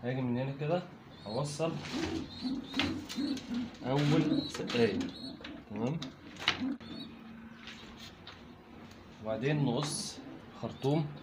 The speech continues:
من هنا كده، واقص برضو الخرطوم الرئيسي اهو كده يا جماعه. كده احنا فصلنا. هبدأ ان انا اركب المشترك ده بنفس الطريقه دي كده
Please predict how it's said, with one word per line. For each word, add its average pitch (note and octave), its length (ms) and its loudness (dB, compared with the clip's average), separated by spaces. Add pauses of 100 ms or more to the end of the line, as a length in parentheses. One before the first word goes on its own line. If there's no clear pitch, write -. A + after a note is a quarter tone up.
(440)
من A2 80 0
هنا B2+ 160 4
كده، E3 280 6 (3000)
واقص B2+ 500 2
برضو B2+ 400 2 (760)
الخرطوم - 400 2
الرئيسي G#2 460 4 (1000)
اهو G#2+ 120 2
كده A2+ 200 8
يا A2+ 60 12
جماعه. F#2 240 4 (540)
كده C#3 140 8
احنا C#3 200 4
فصلنا. D#3+ 520 6 (680)
هبدأ B2+ 300 8
ان B2 120 10
انا C#3+ 320 10 (220)
اركب A#2+ 340 4
المشترك A#2 480 8
ده C#3 280 8 (1300)
بنفس A#2+ 260 4
الطريقه A#2+ 280 8
دي A#2+ 100 8
كده E3 280 8